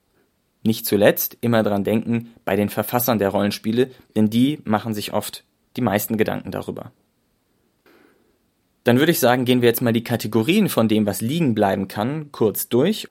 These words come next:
und ich gebe mal Anregungen, wie man diese liegen gebliebenen Sachen vielleicht wieder aufgreifen kann. Fangen wir erstmal mit dem Größten an, mit den Kampagnen.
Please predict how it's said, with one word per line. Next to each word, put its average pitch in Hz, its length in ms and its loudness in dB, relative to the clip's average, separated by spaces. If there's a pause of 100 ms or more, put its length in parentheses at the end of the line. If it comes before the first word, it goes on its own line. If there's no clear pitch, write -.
und 117 140 -2
ich 113 100 -6
gebe 147 180 0
mal 123 140 2
Anregungen, 123 720 2
wie 123 120 -4
man 127 320 0 (300)
diese 113 180 0
liegen 120 280 2
gebliebenen 107 400 0
Sachen 107 320 -4
vielleicht 101 480 0
wieder 104 220 0
aufgreifen 101 600 -4
kann. - 280 -16 (1400)
Fangen 143 200 0
wir 147 80 6
erstmal 127 500 4
mit - 540 0
dem 117 160 4
Größten 117 440 4
an, 98 140 -4
mit 101 120 0
den 107 120 0
Kampagnen. 107 680 0